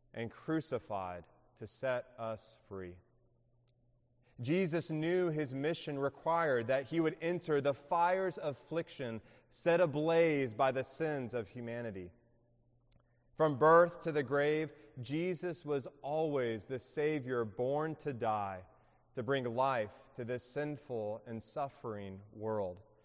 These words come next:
And as Isaiah fifty-three says, Jesus was despised and rejected by men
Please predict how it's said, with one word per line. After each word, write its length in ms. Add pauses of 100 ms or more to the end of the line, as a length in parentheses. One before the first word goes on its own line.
(840)
And 100
as 140
Isaiah 420
fifty-three 560
says, 500
Jesus 460
was 180
despised 880
and 160
rejected 600
by 180
men 360